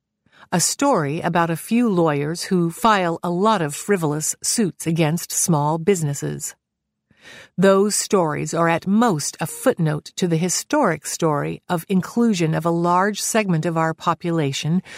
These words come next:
previously excluded by unnecessary barriers and unexamined prejudice. Cooper instead chose to make the successes of the A D A a mere footnote in his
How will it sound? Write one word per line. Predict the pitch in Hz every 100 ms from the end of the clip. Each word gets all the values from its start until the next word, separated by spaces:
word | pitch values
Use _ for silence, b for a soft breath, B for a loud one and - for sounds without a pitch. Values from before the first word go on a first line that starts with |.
| B B B
previously | - 277 269 175 147 165 160
excluded | 160 - - 254 170 143 -
by | 170 160 165
unnecessary | 170 175 202 170 160 160 151 160
barriers | 165 170 165 160 156 170
and | 156 156 -
unexamined | 165 160 151 160 160 156 160
prejudice. | - 196 156 143 143 - - _ _ _ _ _ _ B B B B B
Cooper | - 320 247
instead | 202 196 - 185 151
chose | - 160 143 147 -
to | 175
make | 175 185 -
the | 196
successes | - 180 - 226 233 247 220
of | 185
the | 190 175
A | 180 175
D | 180 180 165
A | 147 147 156
a | 180
mere | 180 220 226
footnote | 220 - 208 170 160 147 - -
in | 156
his | 160 151